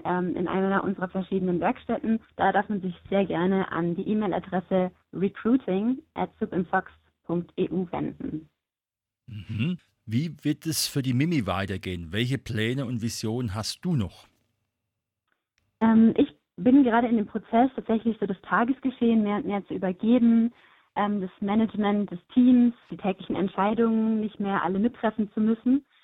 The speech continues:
Speaker 1: Und das ist ein ganz spannender Moment, so diese Übergabe. Es ist ein super fähiges Team hier vor Ort, was dafür sorgt, dass die Werkstätten jeden Tag laufen, dass alle Materialien da sind, dass, ähm, alles da ist, was gebraucht wird, um das Projekt umzusetzen.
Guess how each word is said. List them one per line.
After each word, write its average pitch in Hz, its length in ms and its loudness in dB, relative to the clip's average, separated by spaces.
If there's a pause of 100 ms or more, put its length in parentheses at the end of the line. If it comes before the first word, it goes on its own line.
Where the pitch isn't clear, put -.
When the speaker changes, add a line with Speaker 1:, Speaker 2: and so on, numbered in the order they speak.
Speaker 1:
Und 190 200 -4
das 196 100 -4
ist - 340 -10
ein 202 100 -6
ganz 185 200 0
spannender 233 360 2
Moment, 254 400 4
so 240 60 -2
diese 196 180 -4
Übergabe. 240 800 0
Es - 180 -10
ist 175 160 -12
ein 196 180 -4
super 220 260 -2
fähiges 202 380 -2 (100)
Team 226 180 0
hier 214 140 -2
vor - 240 -6
Ort, 208 280 0 (120)
was 185 140 -6
dafür - 220 -6
sorgt, 190 280 0
dass 175 120 -10
die 185 120 -4
Werkstätten 185 400 -2
jeden 190 240 0
Tag 180 180 -6
laufen, 208 600 0
dass 185 120 -4 (120)
alle 180 100 -2
Materialien 185 840 -2 (480)
da 196 280 -2
sind, 190 400 -2
dass, 180 100 -8 (140)
ähm, 175 500 -4
alles 185 240 -2 (200)
da 185 180 2
ist, 185 100 -6
was 170 120 -16
gebraucht - 440 -2
wird, 247 180 0
um 185 140 -4
das 180 120 -6
Projekt 180 320 -6
umzusetzen. 214 600 -2